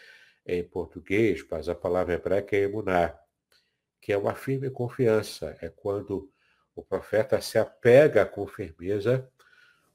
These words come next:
no seu único pote salva-vidas, né, diante de uma tempestade. É quando ele se apega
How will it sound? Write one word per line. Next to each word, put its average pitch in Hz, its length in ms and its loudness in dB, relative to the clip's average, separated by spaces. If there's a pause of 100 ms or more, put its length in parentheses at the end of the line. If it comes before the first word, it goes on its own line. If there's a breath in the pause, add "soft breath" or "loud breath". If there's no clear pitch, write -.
no 95 120 -16
seu 104 260 -6
único 127 340 -4
pote 123 560 2
salva-vidas, 95 1300 -6
né, 82 380 -10
diante 82 200 -8
de 90 60 -8
uma 82 160 -8
tempestade. - 880 -6 (840)
É 85 60 -12
quando 101 480 -2
ele 98 220 -4
se - 160 2
apega 123 800 4